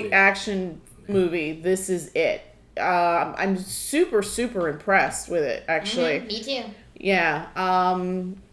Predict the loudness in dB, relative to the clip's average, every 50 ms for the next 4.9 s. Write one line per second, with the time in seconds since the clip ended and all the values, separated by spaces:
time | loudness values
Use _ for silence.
0 | -20 -20 -20 -20 -20 -18 -18 -8 -2 2 4 4 4 2 -2 -8 -8 -8 -8 -8
1 | -6 -2 -2 0 0 -2 -2 -2 -2 -2 -2 -2 -2 -2 -2 -2 -2 -6 -2 0
2 | 0 0 0 0 0 0 0 0 0 -2 -2 -2 0 2 2 2 0 0 -2 -2
3 | -2 -2 -4 -6 -6 -8 -4 0 2 2 4 4 2 2 2 0 0 -2 -2 -4
4 | -8 -12 -14 -10 -4 0 2 4 4 4 4 2 2 0 -2 -2 -4 -6